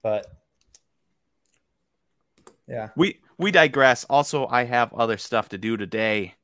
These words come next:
Speaker 1: Yeah.
Speaker 2: So we
Speaker 1: I
Speaker 2: should
Speaker 1: knew that.
Speaker 2: probably, we should
Speaker 1: That's
Speaker 2: probably
Speaker 1: why I
Speaker 2: call it
Speaker 1: paused.
Speaker 2: quits here.
Speaker 1: <laughs>
Speaker 2: But, um, Jimbo, any last, any last words?
Speaker 1: Nope. Other than then, uh, just enjoy the playoffs and have a great weekend.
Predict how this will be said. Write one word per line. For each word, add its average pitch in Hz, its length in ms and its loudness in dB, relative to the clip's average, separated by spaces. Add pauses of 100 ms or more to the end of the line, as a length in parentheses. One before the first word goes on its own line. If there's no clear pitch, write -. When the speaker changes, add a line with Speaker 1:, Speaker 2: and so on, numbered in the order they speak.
(120)
Speaker 1:
Yeah. 127 240 0 (300)
Speaker 2:
So 104 160 -10
we 113 100 -4
Speaker 1:
I 107 40 -6
Speaker 2:
should 123 140 -6
Speaker 1:
knew 120 80 -4
that. 110 40 2
Speaker 2:
probably, 98 560 0
we 131 100 -6
should 110 160 -12
Speaker 1:
That's 113 120 2
Speaker 2:
probably 127 140 6
Speaker 1:
why 104 40 -4
I - 20 -16
Speaker 2:
call 127 160 4
it 120 60 8
Speaker 1:
paused. 110 120 0
Speaker 2:
quits 104 200 -4
here. 98 260 -2 (800)
Speaker 1:
<laughs> 180 220 -8 (1000)
Speaker 2:
But, 90 380 -4 (500)
um, 135 520 2
Jimbo, 196 420 0 (1000)
any 160 220 -4
last, 147 480 -2 (340)
any 156 200 -8
last 147 280 -6
words? 160 320 -6 (320)
Speaker 1:
Nope. 160 320 -6 (160)
Other 143 220 -2
than 135 180 -8
then, 139 300 -4
uh, 131 400 0
just 131 240 -12
enjoy 139 460 -4
the 135 60 -12
playoffs 160 600 0
and 139 80 -8
have 127 160 -6
a 131 60 -10
great 139 200 -4
weekend. 143 380 -8